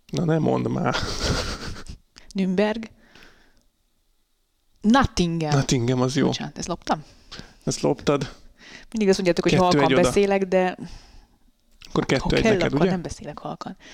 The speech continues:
Speaker 2: Így van. Mi jön most? Oh
Speaker 1: Ó.
Speaker 2: my God! Opátia. Oh,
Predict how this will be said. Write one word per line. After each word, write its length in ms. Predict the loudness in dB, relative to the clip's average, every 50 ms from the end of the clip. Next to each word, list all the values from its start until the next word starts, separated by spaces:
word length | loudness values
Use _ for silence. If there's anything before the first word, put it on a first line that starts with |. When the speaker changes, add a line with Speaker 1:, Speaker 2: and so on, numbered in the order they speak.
| -20 -20 -20 -20 -20 -18 -8
Speaker 2:
Így 240 | -4 -4 -2 -2 0
van. 260 | -2 -2 -2 -4 -8 -16 _ _
Mi 120 | -6 -2 -2
jön 140 | -2 -2
most? 280 | -2 -4 -6 -8 -8 -10 -12 _ _ _ _ _
Oh 480 | 4 6 8 8 8 8 8 6 6 6
Speaker 1:
Ó. 320 | 4 4 4 2 2 -2
Speaker 2:
my 280 | -4 -6 -8 -8 -10 -12 -8
God! 380 | -4 -2 -2 -2 -2 -4 -8 -14 -18 -20 -20 -20 -20 -20 -20 _ _ _ _ _ _ _ _ _ _ _ _ _ _ _ _ _ _ _ _ _ _ _ _ _ _ -20 _
Opátia. 800 | -18 -16 -16 -18 -18 -18 -20 _ -12 -10 -10 -10 -10 -12 _ _
Oh, 180 | _ -20 -20 _